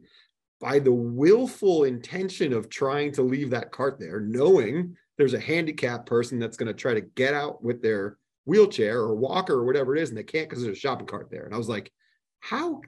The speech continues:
is there this level of indecent, just bad in the world? Why?" So every time I see a shopping cart, I think of that moment, and it just, it gets me to the point where I'm like, "I'm just putting the damn thing away 'cause it's driving me crazy." Even if it's, like, on the other side,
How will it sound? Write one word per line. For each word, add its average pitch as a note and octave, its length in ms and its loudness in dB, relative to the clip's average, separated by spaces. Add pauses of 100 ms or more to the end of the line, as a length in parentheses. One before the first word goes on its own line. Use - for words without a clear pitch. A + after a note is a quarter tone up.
(140)
is E3+ 220 -2
there D#3 180 6
this B2 420 -2
level C3 380 2
of F#2+ 160 -2 (440)
indecent, D#3 840 -2 (260)
just - 280 -4 (320)
bad - 440 -2
in G2 120 -10
the G2 80 -6
world? F2 340 -6 (220)
Why?" F#3 240 -6 (560)
So - 140 -4
every G3 220 0
time G#3 240 0
I E3 60 0
see E3 220 -4
a A#2 40 0
shopping D3 320 -6
cart, D#3 220 -2
I A#2+ 40 -10
think F3 360 -2
of B2 160 -4
that A2+ 260 -6
moment, A2 500 -4
and A#2 100 -4
it - 120 -6
just, B2+ 300 -6 (260)
it C3+ 160 -4
gets D#3 260 4
me D#3+ 80 8
to C#3 80 10
the - 60 4
point D3 180 6
where C#3 100 6
I'm C3+ 60 2
like, B2 140 2
"I'm C3 80 0
just D#3 160 -6
putting B2+ 200 4
the A2+ 60 -4
damn A2 120 -4
thing G#2+ 140 -8
away G#2+ 200 -4
'cause F#2+ 140 -10
it's A#2+ 160 -8
driving A#2 320 -2
me A#2+ 180 -2
crazy." F#2+ 500 -8 (420)
Even A#3 200 0
if G#3+ 80 6
it's, G3+ 160 0
like, D#3+ 160 4
on D3 80 2
the C#3+ 120 2
other D#3 220 2
side, A#2+ 400 -6